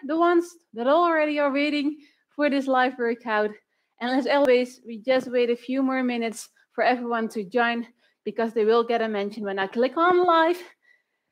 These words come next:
and they will get ready. Um, today's workout is going to be a full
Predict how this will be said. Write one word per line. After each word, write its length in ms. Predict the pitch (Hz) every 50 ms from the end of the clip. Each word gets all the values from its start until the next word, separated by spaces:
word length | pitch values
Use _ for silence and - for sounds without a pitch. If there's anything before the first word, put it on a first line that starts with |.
| _ _ _ _
and 220 | - 302 294 285 254
they 140 | 269 277
will 180 | 262 262 262 262
get 320 | 262 262 254 247 - - - -
ready. 600 | 196 202 208 220 240 262 262 262 214 170 160 - _ _ _ _ _ _ _
Um, 480 | 285 320 339 349 349 349 330 339 - - _ _ _ _ _ _ _
today's 520 | - 359 392 311 359 370 370 359 359 - -
workout 680 | 247 240 240 302 339 330 330 262 247 220 175 147 131 - _ _ _ _ _ _ _ _ _ _ _ _ _ _ -
is 160 | 254 220 -
going 240 | - 240 247 269 269
to 80 | 269 285
be 260 | 240 269 269 269 262
a 80 | - 240
full 540 | 240 - - - 302 302 311 320 339 339